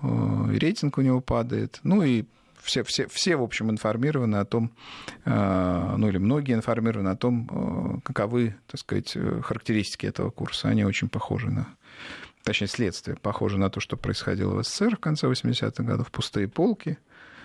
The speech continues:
снижающиеся доходы, м, э, значит, э, ну, единственное, это при таком, м,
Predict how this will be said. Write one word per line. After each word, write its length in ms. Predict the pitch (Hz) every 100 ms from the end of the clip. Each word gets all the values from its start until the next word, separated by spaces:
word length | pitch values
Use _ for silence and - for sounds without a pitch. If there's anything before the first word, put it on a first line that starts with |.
| - -
снижающиеся 760 | - 113 117 107 101 - 110 110
доходы, 640 | 113 107 202 208 165 147 - - _
м, 380 | 139 131 120 117
э, 260 | 110 107 110
значит, 400 | 110 110 - - -
э, 920 | - - 104 104 110 104 104 104 110 - _ - - - - -
ну, 140 | 147 185
единственное, 460 | 147 170 - 127
это 100 | 117
при 220 | 123 123 120
таком, 440 | 107 - 110 104 - - -
м, 1080 | 104 98 95 101 104 104 101 113 117 117